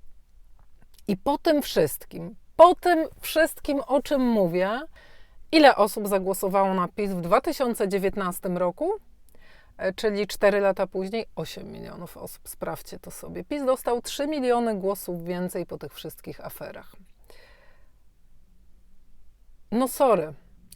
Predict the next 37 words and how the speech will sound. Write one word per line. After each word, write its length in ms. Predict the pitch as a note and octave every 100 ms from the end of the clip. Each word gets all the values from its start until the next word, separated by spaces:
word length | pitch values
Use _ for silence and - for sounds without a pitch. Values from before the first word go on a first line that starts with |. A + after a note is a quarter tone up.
| - - - -
to 100 | B3
nie 160 | C4
pis 280 | - D4+ D#4
nam 200 | B3 G3
robi 260 | F#3+ F#3+ F#3+
te 120 | F3+
wszystkie 460 | - F3+ - F3+ E3+
rzeczy, 380 | E3+ D3+ G#3+
to 120 | - A3
my 300 | A#3+ C#4 C4+
sobie 340 | G#3+ G3 F#3+
sami, 440 | - F3+ F3 A#3
społeczeństwo 800 | - - F#3+ F3+ G#3 G3+ - F#3+
polskie 420 | F#3 E3 - E3
to 140 | D#3+ D3+
robimy. 400 | D3 D3+ D#3 A3+
Ja 140 | C4
wiem, 340 | B3 A#3+ F3+ E3+
powiecie: 360 | G3 G#3+ A3
"No 100 | G#3
ja 160 | G3+ G#3
przecież 340 | - F#3 F3+
tego 240 | F#3 F3+ F3
nie 160 | D#3
robię, 260 | F3 F#3 F3+
ja 140 | E3
nie 120 | E3+
głosowałem, 680 | D#3+ D3+ - D#3 F3 F3 D#3+
nie 100 | D3+
głosowałam 600 | D3 C#3+ - D#3 E3 E3+
na 120 | E3 D#3
pis". 240 | F3 -
Okej, 560 | - - G#3 D#3+ F3 D#4+ - - - - - - -
ale 200 | B3 D#4
jednak 320 | D#4 D4 C#4
może, 520 | C4 B3 A#3 A#3 A#3 A3+ -
mm, 320 | G#3 G#3 G#3